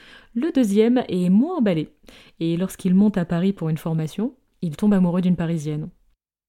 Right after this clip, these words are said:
Donc il négocie le fait de choisir sa femme contre le fait de se former à la charcuterie et reprendre l'entreprise. À partir de là, l'entreprise devient familiale, voire un peu trop. Toute la famille, les grands-parents, les deux couples et leurs cinq enfants,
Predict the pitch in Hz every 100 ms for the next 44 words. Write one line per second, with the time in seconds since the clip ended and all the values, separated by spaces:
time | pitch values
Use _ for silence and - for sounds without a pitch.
0 | _ - 185 - 196 214 269 254 254 -
1 | 220 185 190 165 156 - 180 208 - 175
2 | - 165 190 156 _ _ 175 - 175 170
3 | 190 165 - 156 - 180 190 170 156 160
4 | - 160 - 202 208 160 165 160 175 170
5 | 165 156 - 151 156 _ _ - _ -
6 | _ _ _ _ _ _ _ _ _ _
7 | _ - 180 202 - 247 208 175 240 -
8 | 180 180 208 - 220 202 190 196 185 175
9 | 160 170 214 - _ 190 196 285 247 226
10 | 180 - 196 - - _ _ - - -
11 | _ - 339 285 240 190 170 180 247 165
12 | 165 175 165 165 156 156 165 - 165 180
13 | 202 196 196 190 160 156 170 - 208 202
14 | - - 160 151 - - 247 214 - 175
15 | 240